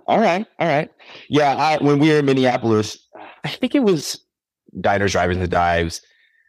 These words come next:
It was an episode where, where, uh, Guy Fieri went to, uh, like,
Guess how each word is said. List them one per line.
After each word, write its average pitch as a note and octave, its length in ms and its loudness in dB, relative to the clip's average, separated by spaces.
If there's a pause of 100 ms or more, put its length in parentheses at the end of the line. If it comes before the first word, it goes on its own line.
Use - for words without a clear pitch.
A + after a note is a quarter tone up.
(160)
It G2 60 -2
was G2 140 0
an G2 80 -2
episode F#2+ 480 0
where, F2 420 0 (220)
where, E2+ 340 0
uh, D#2+ 300 -2 (140)
Guy F#2+ 180 -2
Fieri F#2 320 0
went F2 260 -6
to, F2+ 360 -2
uh, D#2+ 360 0 (720)
like, E2+ 280 -2